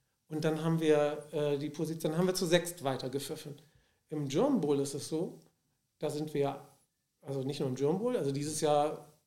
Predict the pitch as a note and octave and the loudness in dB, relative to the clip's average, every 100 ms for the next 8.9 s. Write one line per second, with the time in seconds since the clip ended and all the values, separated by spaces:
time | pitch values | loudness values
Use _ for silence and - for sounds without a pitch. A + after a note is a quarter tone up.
0 | _ _ _ D3+ C3+ D#3 D3+ C3+ C#3 D3 | _ _ _ -6 -4 -2 -2 -2 -4 -4
1 | - G#3 - G#3 A3 G#3 G#3 F#3 G3 F#3+ | -2 -2 -2 -6 -4 -4 -4 -6 -4 0
2 | G3 F#3 E3+ G3 - F#3+ A3 B3 - - | 0 -2 -6 -8 -6 -4 -4 -6 -12 -20
3 | - - _ _ - A#3 A#3+ - G3+ G3+ | -20 -20 _ _ -6 -4 -2 -2 -4 -4
4 | D#3+ D#3+ F3 A#3 G#3 G3+ A3+ - - D3+ | -6 -6 -2 0 0 0 -2 -6 -14 -20
5 | C#3 - D3 - D#3 D3 D3+ - D3+ D#3+ | -12 -8 -8 -6 -6 -6 -6 -10 -10 -10
6 | C#3+ D3 F#3 G#3 A#3 - _ _ _ _ | -10 -8 -6 -4 -6 -10 _ _ _ _
7 | _ _ E3+ G3 D3+ D#3 F3 D#3+ F3 E3+ | _ _ -4 -2 -2 -4 -12 -12 -6 -4
8 | E3 - A3 - C#3 - C#3+ C3+ | -2 0 0 -2 -8 -8 -6 -6